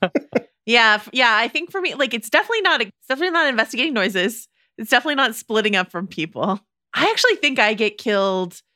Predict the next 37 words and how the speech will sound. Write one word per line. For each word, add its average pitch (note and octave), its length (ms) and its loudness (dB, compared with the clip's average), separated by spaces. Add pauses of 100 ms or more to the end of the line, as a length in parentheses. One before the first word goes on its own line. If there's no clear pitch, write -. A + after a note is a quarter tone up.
(320)
in A#3 160 0
one A#3+ 120 4
of B3+ 60 0
those, C4 160 0
like, A3 160 -2
really G3+ 240 0
tragic A3+ 320 0
horror A3+ 180 2
movie A3 220 0
things A3+ 300 -2
where G3+ 100 0
it's F#3+ 140 -6
not G3+ 180 2
the F#3 160 0
monster E3+ 400 -2
that G#3 100 -2
kills G#3+ 240 -2
me. G#3+ 140 0
It's, F#3 160 -6
like, E3+ 200 0
the - 140 -4
other E3+ 240 0
survivors F3 600 -2
that A3+ 160 -4
kill A#3 160 -2
me A#3+ 160 -2
because, F#3+ 480 0
like, E3 260 0
I E3+ 140 2
get D#3+ 180 2
in F3 60 -2
a F3 60 2
fight E3+ 220 0
with F#3 120 -4
someone F3 420 -2
over D#3+ 240 -2
leadership, G3 600 -2